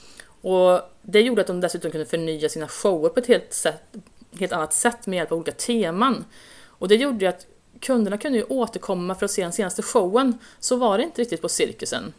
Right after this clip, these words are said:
Eh, det hade inte de möjlighet att göra, för de hade ju sina djur i sina cirkusartister, och då var de, ja, fick de dras med dem. Så hade man sett en show hade man sett dem alla, så att säga. Och då var de be-, cirkusarna var ju tvungna att göra ännu häftigare artister, ännu fler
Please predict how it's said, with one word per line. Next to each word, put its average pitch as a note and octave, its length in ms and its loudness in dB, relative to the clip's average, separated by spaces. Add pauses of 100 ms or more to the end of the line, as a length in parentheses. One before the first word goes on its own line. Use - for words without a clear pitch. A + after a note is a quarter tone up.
(120)
Eh, F3 200 0
det G3 80 2
hade A3 100 2
inte A#3 120 -2
de E3 200 -2
möjlighet F3 380 -4
att D#3+ 60 -4
göra, D#3+ 160 2
för E3 80 -8
de F#3 180 -2
hade G#3+ 200 2
ju G3+ 60 0
sina A3+ 200 -2
djur D3+ 260 -2
i C#3+ 60 -6
sina C3 300 -6
cirkusartister, D3 680 -6
och D3+ 60 -4
då D#3+ 80 2
var D#3+ 120 -4
de, E3+ 260 -6
ja, - 220 -4
fick F#3+ 100 -6
de G3 100 -4
dras F3 320 0
med B3 60 4
dem. D#3+ 140 6
Så F3 80 0
hade F3 140 0
man F#3 100 2
sett A3 280 2
en F3+ 100 0
show D#3 300 2
hade D3+ 100 0
man C#3+ 120 -6
sett - 320 -6
dem D#3 160 -6
alla, D#3+ 280 2
så - 100 -6
att F#3+ 60 -2
säga. C3+ 300 2 (760)
Och F3 240 0
då F3+ 80 0
var G#3+ 80 4
de F#3 120 4
be-, E3 200 2 (580)
cirkusarna F#3+ 380 -2
var G#3 40 2
ju G#3 40 2
tvungna G3 200 -4
att D3+ 60 2
göra C#3+ 140 2
ännu G3 500 2
häftigare A#3+ 440 0
artister, - 420 -4
ännu G#3+ 440 4
fler C#3 420 -2